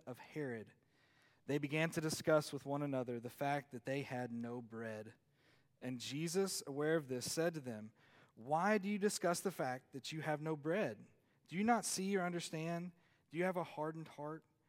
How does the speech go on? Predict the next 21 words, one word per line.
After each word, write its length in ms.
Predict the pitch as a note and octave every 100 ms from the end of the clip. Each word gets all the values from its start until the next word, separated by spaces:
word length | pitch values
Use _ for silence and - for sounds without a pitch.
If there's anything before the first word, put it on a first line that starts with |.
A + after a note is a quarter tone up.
| _
Having 320 | - E3+ G3
eyes, 440 | - D3 D#3+ E3+ E3+
do 140 | D#3+
you 60 | D#3+
not 220 | D#3+ D3
see? 400 | - D3+ D#3+ D#3+
And 80 | C#3
having 260 | D#3 D#3+ C#3+
ears, 340 | D3 D#3+ D#3
do 120 | -
you 80 | C#3+
not 180 | D3 C#3+
hear? 400 | - C#3 D3 D3 _ - - - _ -
And 120 | D3+
do 60 | F3+
you 120 | A3
not 200 | F#3+ F#3
remember 420 | D#3+ D3+ E3+ F#3+
when 140 | F3+ D#3+
I 80 |
broke 500 | B2 C3+ D#3+ F3+ -